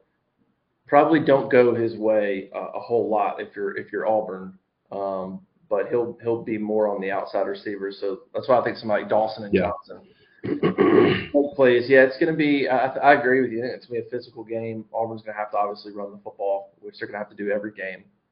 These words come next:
Speaker 1: Um, it's a game that I predicted. So before the season started, I thought that, I predicted Auburn would win this game by double digits.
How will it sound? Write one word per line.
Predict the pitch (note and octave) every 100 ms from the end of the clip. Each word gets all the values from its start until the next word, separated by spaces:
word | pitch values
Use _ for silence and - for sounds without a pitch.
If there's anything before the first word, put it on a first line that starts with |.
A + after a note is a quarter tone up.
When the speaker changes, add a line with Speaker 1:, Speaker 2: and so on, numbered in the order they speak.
| _ -
Speaker 1:
Um, | G#2+ G#2 G2+ G2+ - F#2+ _ _ _ _ _ _ _ _ _ _ _ _ _ _ _
it's | D#3 D3+
a |
game | D#3+ E3+ F#3+
that | E3
I | D3 D#3
predicted. | D#3 D3 C#3+ B2+
So | - C3
before | A#2+ D#3 D#3
the | C#3
season | D3 D3 C#3
started, | - C3 B2
I | B2 C3
thought | D3 C3+ -
that, | B2 B2
I | B2+
predicted | D3+ C#3 C3+ C3
Auburn | B2+ B2+
would | A#2
win | A2 B2
this | A#2+ -
game | A#2+ A2+
by | G#2
double | G#2+ G#2
digits. | G2 F#2+ - _